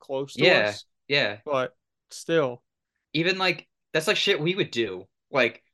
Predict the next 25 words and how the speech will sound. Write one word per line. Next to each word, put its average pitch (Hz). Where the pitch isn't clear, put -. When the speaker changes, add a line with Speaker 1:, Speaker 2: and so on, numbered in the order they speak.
Speaker 2:
find 165
the 160
only 156
two 156
occupied 135
seats 143
in 123
the 123
room 117
and 110
then 110
sit 127
behind 117
that. 107
Like, 127
the, 131
the 131
way 139
that 123
it 139
just 127
worked 123
out 110
like 92
that. 90